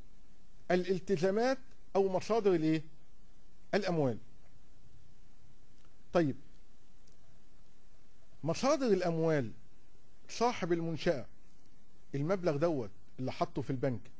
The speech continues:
جابه منين؟ ده هو عبارة عن إيه؟ ده هو عبارة عن رأس المال. كام المبلغ رأس المال؟ تمنمية ألف. يبقى المجموع تحت كام؟ تمنمية. يعني معنى كده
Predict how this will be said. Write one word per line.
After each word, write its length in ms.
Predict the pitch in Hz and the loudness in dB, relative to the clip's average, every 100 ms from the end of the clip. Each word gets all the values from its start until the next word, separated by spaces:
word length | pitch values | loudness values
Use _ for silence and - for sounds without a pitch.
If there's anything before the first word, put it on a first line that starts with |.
| - | -6
جابه 260 | 123 196 180 | 2 4 6
منين؟ 340 | 143 135 113 - - - - - - - - - - - - 117 | 4 2 0 -4 -6 -6 -6 -6 -6 -6 -6 -6 -6 -6 -6 -2
ده 80 | |
هو 200 | 143 226 | 4 6
عبارة 220 | 185 196 185 | 6 6 4
عن 160 | 156 | 4
إيه؟ 240 | 143 135 120 - - - - - - - | 4 2 0 -6 -8 -6 -6 -6 -6 -4
ده 100 | 123 | 0
هو 180 | 156 214 | 6 6
عبارة 320 | 165 180 175 | 8 6 6
عن 280 | 156 170 170 - - - - 110 | 4 4 0 -6 -8 -8 -6 0
رأس 400 | 143 - - 165 | 0 0 -2 2
المال. 340 | 147 127 101 - - - - - - | 4 2 0 -4 -6 -6 -6 -6 2
كام 220 | 202 240 | 6 6
المبلغ 400 | 214 190 175 165 | 6 6 6 4
رأس 260 | 156 156 - | 4 0 -2
المال؟ 340 | 139 139 135 - - - - - - - - | 2 4 2 -2 -6 -6 -6 -6 -6 -6 -2
تمنمية 320 | 180 156 156 107 | 0 2 0 -2
ألف. 320 | 92 - - - - - - - - | -6 -8 -8 -8 -8 -8 -8 -8 -2
يبقى 180 | 143 165 | 2 2
المجموع 320 | 160 156 175 | 4 4 4
تحت 260 | 156 151 - | 2 0 -2
كام؟ 280 | 123 131 127 - - - - - - - - | 0 0 -2 -6 -6 -6 -6 -6 -6 -6 -4
تمنمية. 300 | 160 135 107 87 - - - - - - - | -2 0 0 -4 -6 -6 -8 -8 -6 -6 -2
يعني 320 | 127 131 135 | 2 2 2
معنى 300 | 147 214 202 | 4 4 4
كده 340 | - 165 143 | 4 4 4